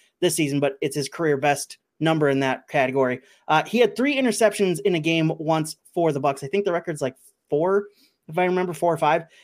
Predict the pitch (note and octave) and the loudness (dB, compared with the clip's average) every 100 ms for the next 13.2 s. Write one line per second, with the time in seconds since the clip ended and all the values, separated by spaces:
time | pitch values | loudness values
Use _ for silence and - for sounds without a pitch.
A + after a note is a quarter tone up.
0 | _ - F#3 - G3+ A3 B3+ A#3+ A#3 A3+ | _ 0 0 4 6 6 4 2 2 4
1 | G3+ - - F#3 F#3 E3 D#3 D#3+ - G3+ | 2 0 -2 2 2 2 -2 -2 0 0
2 | - D#3 - A#3+ A#3+ F3+ C#3+ C#3+ D#3 E3 | 0 -6 -4 0 2 2 2 0 -2 0
3 | F3 A#3 A3+ G3 E3 E3 D3+ C#3+ D#3 C#3+ | 4 6 6 4 4 4 2 0 0 -2
4 | D#3+ D3 D3 D#3 D#3+ C#3 - F3+ E3 C#3+ | -2 -4 -2 0 2 0 0 2 2 2
5 | C#3+ C#3 C3 B2+ A2+ B2+ _ _ _ E3+ | 2 0 0 -2 -4 -10 _ _ _ 2
6 | D3+ D3 _ _ _ _ _ _ F3+ G#3+ | 2 2 _ _ _ _ _ _ -2 2
7 | A#3 F#3+ F3+ G#3+ G3+ A3 G3+ G3+ G3+ G3 | 2 4 4 4 4 4 4 2 0 0
8 | E3+ E3 D#3+ E3 E3 D#3 C3+ E3+ F3 D#3 | 2 0 0 -2 0 -2 0 0 0 0
9 | D#3 D3 C#3+ C3 B2+ _ _ D#3+ E3 D3+ | 0 0 2 2 0 _ _ 0 2 2
10 | C3+ - _ _ - F3+ G#3 D3 E3+ E3+ | 0 -12 _ _ 0 2 2 2 0 0
11 | C#3+ C#3 D3 D3 - D#3+ C#3 D#3+ D#3 D#3 | 0 0 0 -2 -6 -6 -2 -2 0 0
12 | D3+ - D3+ D3+ C3 D3 C#3 C3+ C3+ C#3+ | 0 0 -4 -4 -4 -2 -2 -2 -2 -2
13 | B2+ | -2